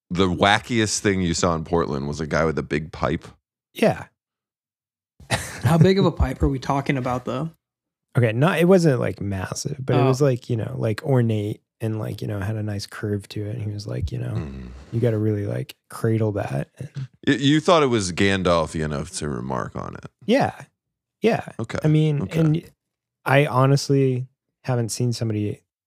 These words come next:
Speaker 2: in public walking around with a pipe ever, except back <laughs> whenever we used to do that in college 'cause we thought we were cool.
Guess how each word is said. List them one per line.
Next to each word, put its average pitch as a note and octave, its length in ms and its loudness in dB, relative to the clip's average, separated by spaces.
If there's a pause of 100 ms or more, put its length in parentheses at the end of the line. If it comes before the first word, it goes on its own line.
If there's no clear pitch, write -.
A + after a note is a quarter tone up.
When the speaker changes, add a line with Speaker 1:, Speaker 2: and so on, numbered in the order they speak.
(300)
Speaker 2:
in A2+ 120 2
public A2+ 440 0
walking G2+ 280 -2
around A2 280 0
with F#2+ 100 -8
a - 60 -10
pipe G#2 340 -8 (180)
ever, G#2 440 -6 (720)
except - 440 0
back B2 220 4
<laughs> - 140 -10
whenever D#3+ 280 8
we C#3 160 6
used E3+ 240 4
to B2+ 80 0
do B2+ 180 2
that A#2+ 100 0
in A#2 80 -2
college A2 460 -4
'cause A#2+ 180 -8
we B2 60 -10
thought B2+ 180 -6
we A#2 80 -4
were A2+ 120 -6
cool. - 360 -6